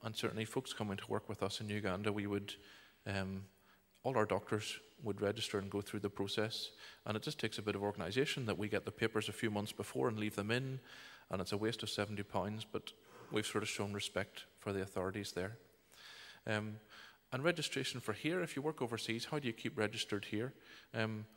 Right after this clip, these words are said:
it's probably a good thing to do, but it depends on your profession and how your professional body does it. Um, uh, all professional bodies in the U K seem to change their rules every time you look.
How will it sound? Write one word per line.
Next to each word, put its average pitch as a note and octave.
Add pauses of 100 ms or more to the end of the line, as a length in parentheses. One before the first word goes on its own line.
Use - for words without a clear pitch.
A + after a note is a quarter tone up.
(160)
it's -
probably G#3+
a -
good A#2+
thing A2
to G#2
do, D3 (300)
but A2
it G#2+
depends B2
on A2
your G2+
profession G#2+ (200)
and G#2
how G#2
your G2+
professional G#2
body G2+
does G2
it. - (500)
Um, G2 (580)
uh, -
all C#3+
professional A2+
bodies G#2
in G#2
the G2+
U G#2+
K C#3
seem G#2+
to G2+
change G#2+
their G2+
rules B2
every G2+
time G2+
you G2+
look. B2